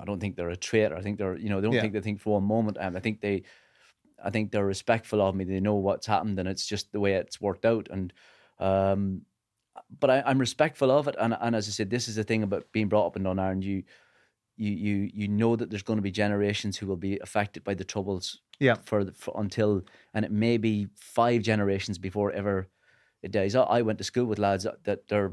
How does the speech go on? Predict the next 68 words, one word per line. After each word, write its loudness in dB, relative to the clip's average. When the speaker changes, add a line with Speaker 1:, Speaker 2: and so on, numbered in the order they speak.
Speaker 1:
their -2
parents -2
may 2
have 0
been, -2
that, -4
that -6
they -2
may 0
have 0
lost 2
parents -2
in -4
the, -6
in -6
the -4
Troubles. -6
You -10
know -2
what 0
I 4
Speaker 2:
Yeah. 4
Speaker 1:
mean? -2
And, -2
and, -2
you -2
Speaker 2:
'Cause, 6
Speaker 1:
know, 8
Speaker 2:
I 6
mean, 6
Speaker 1:
so, -4
Speaker 2:
I, 2
I 4
see 2
people 0
as 2
Speaker 1:
so 0
I 8
Speaker 2:
products 8
Speaker 1:
understand 2
their 6
hatred, 2
Simon, 2
Speaker 2:
Yeah, 8
Speaker 1:
you 2
Speaker 2:
and 4
Speaker 1:
know? 2
Speaker 2:
sometimes 4
that 2
hatred 0
is 2
inbred 4
in -2
a, 0
such 2
Speaker 1:
Yeah. 2
Speaker 2:
a 4
way 4
that -2
people -4
don't 4
even 0
know 2
why 2
they're 2
carrying 0
it -8
anymore. -4